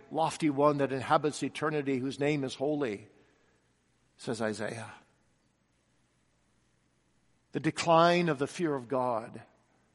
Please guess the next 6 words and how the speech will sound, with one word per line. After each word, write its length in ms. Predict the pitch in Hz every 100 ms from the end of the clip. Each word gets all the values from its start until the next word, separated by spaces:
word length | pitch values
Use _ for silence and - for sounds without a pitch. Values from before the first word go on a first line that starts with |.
| _ _ _ _ _ _ _ _ _ _ _ _ _ _ _ -
in 80 |
so 220 | 139 175 151
much 200 | 151 160
of 120 | 127
Christendom 560 | 160 - 139 127 123
today 520 | 120 139 123 120 101